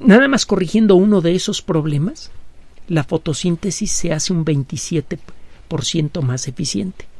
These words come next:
Si se corrigen los dos problemas, se reformulan ciertos genes en las plantas. En invernadero, donde las condiciones son m-, muy cuidadas, etcétera, etcétera,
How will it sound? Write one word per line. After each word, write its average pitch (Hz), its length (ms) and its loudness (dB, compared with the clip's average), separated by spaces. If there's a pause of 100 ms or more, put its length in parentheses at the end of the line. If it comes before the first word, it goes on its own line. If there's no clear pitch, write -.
(420)
Si - 160 -4
se - 180 0
corrigen 226 540 0
los 156 240 2
dos 196 240 -2
problemas, 160 800 -4 (1600)
se - 180 -2
reformulan 156 720 2
ciertos 160 520 -4
genes 143 320 -4
en 127 100 -4
las 117 160 -8
plantas. 123 560 -8 (2250)
En 226 320 8
invernadero, 156 960 4
donde 135 260 0
las 113 140 -6
condiciones 131 520 -4
son 127 480 -6 (460)
m-, 151 400 -6 (120)
muy 156 160 -2
cuidadas, 147 420 -2
etcétera, 156 400 -6
etcétera, 156 440 -8